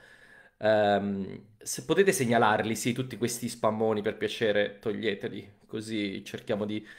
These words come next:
cerchiamo di, di togliere questi favolosi. Vediamo un po' se riesco a farlo io. Ehm,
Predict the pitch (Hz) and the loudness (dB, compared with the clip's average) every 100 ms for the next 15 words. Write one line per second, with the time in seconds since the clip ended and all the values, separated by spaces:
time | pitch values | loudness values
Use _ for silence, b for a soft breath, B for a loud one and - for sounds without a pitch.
0 | B B _ 123 127 120 113 110 110 110 | B B _ -8 -2 0 2 0 -2 -4
1 | - 117 113 117 117 110 117 117 - 113 | -6 -6 2 4 4 4 2 -2 0 0
2 | 104 - - - - 117 117 117 117 110 | 0 -4 -20 -10 0 4 4 4 2 0
3 | 113 143 190 196 113 98 - - 90 - | -2 0 -2 -2 -4 -4 -4 -4 -4 -4
4 | - _ _ - 92 92 87 82 78 82 | -12 _ _ -6 -4 -2 -4 -4 -6 -8
5 | _ _ _ _ _ _ _ _ _ _ | _ _ _ _ _ _ _ _ _ _
6 | - 92 71 50 - 50 50 - - - | -16 -12 -10 -12 -14 -16 -16 -16 -18 -20